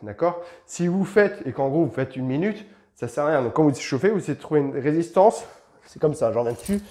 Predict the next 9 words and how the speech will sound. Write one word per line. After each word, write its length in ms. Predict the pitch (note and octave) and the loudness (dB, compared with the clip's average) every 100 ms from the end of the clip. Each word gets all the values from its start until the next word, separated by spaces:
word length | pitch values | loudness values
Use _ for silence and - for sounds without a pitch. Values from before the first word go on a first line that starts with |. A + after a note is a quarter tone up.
| - - - - | -20 -20 -20 -16
ici 240 | A#2 - A3 | -10 -6 -2
par 160 | A#2+ | 0
exemple, 260 | D3 F#3+ - - - - - - _ - - - - | 4 2 2 -12 -18 -20 -20 -20 _ -20 -20 -20 -10
là, 400 | - E3+ E3+ - - - - - _ _ _ _ _ | 6 8 8 0 -16 -20 -20 -20 _ _ _ _ _
je 140 | - | -16
trouve 160 | - F3 | -8 -6
que 120 | E3+ | -4
c'est 200 | D3 D3 | -2 -2
dur, 260 | C#3 A3+ | 4 6